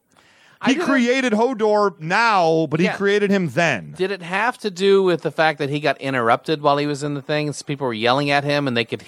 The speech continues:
Speaker 1: kinda hear it. I
Speaker 2: I'm
Speaker 1: don't know
Speaker 2: s-,
Speaker 1: how
Speaker 2: I'm
Speaker 1: that
Speaker 2: very confused how that worked.
Speaker 1: I don't know how that worked. It was really confusing. You're not the only one.
Speaker 2: Is it 'cause the
Speaker 1: Uh,
Speaker 2: White Walker King touched him in the vision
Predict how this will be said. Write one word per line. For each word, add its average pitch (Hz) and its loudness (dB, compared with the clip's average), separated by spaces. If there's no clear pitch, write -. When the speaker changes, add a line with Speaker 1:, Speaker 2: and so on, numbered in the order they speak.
Speaker 1:
kinda 127 -4
hear 135 -2
it. - -2
I - -2
Speaker 2:
I'm 175 2
Speaker 1:
don't 180 -4
know 170 -2
Speaker 2:
s-, 147 -6
Speaker 1:
how 147 0
Speaker 2:
I'm 180 2
Speaker 1:
that 147 -4
Speaker 2:
very 233 2
confused 214 0
how 202 2
that 165 2
worked. 117 -2
Speaker 1:
I 139 -4
don't 156 -2
know 151 -4
how 143 2
that 135 0
worked. 123 -2
It 123 -6
was 117 -8
really 135 0
confusing. 127 -8
You're 123 -4
not 139 0
the 151 -2
only 135 -2
one. 92 -6
Speaker 2:
Is 180 0
it 208 0
'cause 220 0
the - 0
Speaker 1:
Uh, 196 2
Speaker 2:
White 202 2
Walker 202 0
King 196 0
touched 160 -2
him 190 2
in 175 0
the 147 0
vision 165 -2